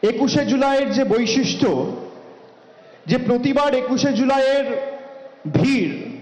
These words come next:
পরের বার একুশে জুলাইয়ের সমাবেশ ভাঙে, ছাত্র সমাবেশেরও বা এই আঠাশে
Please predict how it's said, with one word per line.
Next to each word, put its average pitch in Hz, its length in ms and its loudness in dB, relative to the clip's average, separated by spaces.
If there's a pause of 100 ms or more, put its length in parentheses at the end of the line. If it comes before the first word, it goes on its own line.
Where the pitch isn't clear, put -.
(760)
পরের 269 280 2
বার 285 180 2
একুশে 269 360 2
জুলাইয়ের 262 500 2 (560)
সমাবেশ 254 420 2 (140)
ভাঙে, 226 260 2 (1300)
ছাত্র - 360 0
সমাবেশেরও 269 720 2 (1000)
বা 175 100 2
এই 262 100 0
আঠাশে 254 540 0